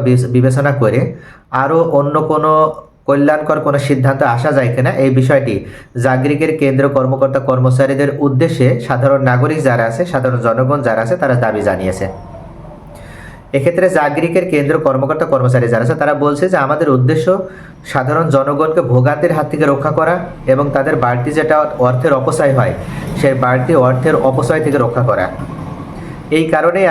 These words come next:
আমরা ঢাকায় এই অফিস হস্তান্তর করেছি এবং এই ষোলোটি জেলার অফিস এখন থেকে সার্বিক কার্যক্রম ঢাকাতে পরিচালনা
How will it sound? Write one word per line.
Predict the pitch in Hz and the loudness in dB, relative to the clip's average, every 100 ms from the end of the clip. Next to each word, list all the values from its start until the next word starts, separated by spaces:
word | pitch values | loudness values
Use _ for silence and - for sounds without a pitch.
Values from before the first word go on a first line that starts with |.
| 147 | 2
আমরা | 143 165 226 - - 120 | 2 2 0 -6 -12 -4
ঢাকায় | 120 131 127 160 165 139 | -2 0 0 0 2 2
এই | 131 131 | 4 2
অফিস | 131 151 139 | 0 0 -2
হস্তান্তর | 123 143 - 139 | -2 -2 -2 0
করেছি | 151 156 160 196 - - 131 | 0 2 0 -2 -8 -2 2
এবং | 135 135 | 2 2
এই | 127 | 0
ষোলোটি | 135 135 165 147 | 2 0 0 2
জেলার | 143 147 135 | 4 4 2
অফিস | 127 143 139 | 2 0 0
এখন | 139 127 | 0 -2
থেকে | 139 151 160 - - - | -2 0 -2 -6 -18 -10
সার্বিক | - 127 127 156 | -4 -2 -2 -2
কার্যক্রম | 131 135 123 - 123 | -2 -4 -4 0 2
ঢাকাতে | 127 139 131 | 2 2 0
পরিচালনা | 123 120 123 123 | 0 2 2 0